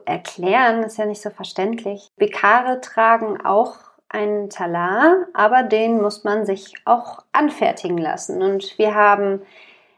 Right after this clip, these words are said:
in Herborn, in der Vikariatsgruppe, den erst Mitte Februar bestellt. Und dementsprechend war der dann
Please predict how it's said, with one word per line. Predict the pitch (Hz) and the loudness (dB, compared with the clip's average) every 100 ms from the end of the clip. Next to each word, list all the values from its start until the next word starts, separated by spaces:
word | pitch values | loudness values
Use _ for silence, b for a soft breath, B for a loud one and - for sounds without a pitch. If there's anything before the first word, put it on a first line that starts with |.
| _ | _
in | - 185 | -6 -6
Herborn, | 165 170 175 196 226 277 285 285 285 294 | -6 -6 0 4 6 6 4 2 -2 -6
in | - 202 | -6 -6
der | 190 185 | -6 -8
Vikariatsgruppe, | 190 196 180 170 180 - 247 233 240 233 233 220 208 | -12 -12 -10 -8 -8 -10 -12 -8 -6 -4 -4 -8 -10
den | 202 202 | -8 -8
erst | - 196 208 - - _ | -8 -8 -8 -12 -20 _
Mitte | 269 339 359 | -2 2 2
Februar | 339 320 277 240 214 | 2 2 4 6 4
bestellt. | 202 208 - 202 233 359 370 - _ b b b b b | 2 -6 -2 4 6 6 2 -10 _ b b b b b
Und | 226 | 0
dementsprechend | 233 247 254 - 254 254 294 294 - | 2 2 -2 2 2 2 -2 -2 2
war | 220 | 2
der | 240 | 4
dann | 233 233 240 233 | 2 2 -2 -8